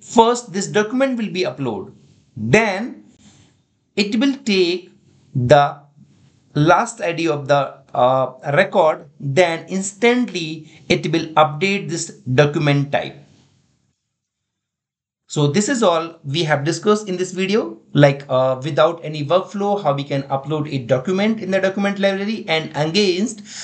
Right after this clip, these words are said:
how we can update custom metadata. Okay, so in this video, I created only f-, one column. If you want, you can create multiples column. You can add column here and you can add controls here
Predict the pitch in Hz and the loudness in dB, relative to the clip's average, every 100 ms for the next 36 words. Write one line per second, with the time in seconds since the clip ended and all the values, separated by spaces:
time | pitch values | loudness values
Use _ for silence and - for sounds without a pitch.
0 | - - 170 190 220 240 - 139 156 160 | -12 0 6 6 6 0 -10 -10 -8 -4
1 | 151 147 147 - 147 135 151 151 - - | 0 0 -2 -2 -2 -2 -4 -4 -8 -12
2 | - 202 202 208 190 160 143 107 101 92 | 2 4 4 -2 -2 -2 -2 -2 -4 -8
3 | - - - - _ _ - 143 175 220 | -10 -14 -20 -20 _ _ -2 0 2 0
4 | - - - 170 175 170 - - 240 277 | -4 -4 4 4 4 0 -8 2 2 2
5 | 240 190 180 - 151 151 156 143 143 143 | 0 0 0 0 -2 -2 -6 -6 -4 -2
6 | 135 135 - 123 117 156 175 196 202 233 | -2 -4 -6 -8 2 4 4 2 2 0
7 | 240 - 143 143 143 190 185 185 156 143 | -6 -12 -4 0 2 2 2 -2 -8 -4
8 | 139 143 135 131 - - 151 175 180 190 | -4 -2 -2 -2 -6 -6 2 4 4 0
9 | 185 180 - 117 107 101 131 - _ - | 0 0 -2 -2 -2 -6 -12 -18 _ -2
10 | 131 139 127 131 135 139 123 120 131 190 | 2 4 2 -2 0 0 0 0 0 2
11 | 190 190 - - - - 123 123 123 127 | 2 0 -6 -20 -18 -2 2 2 0 -6
12 | - - 170 185 180 - 127 123 127 123 | -10 -4 0 4 4 2 0 -2 -2 -4
13 | 113 117 113 - 175 185 185 180 | -4 -4 -4 0 6 6 4 -2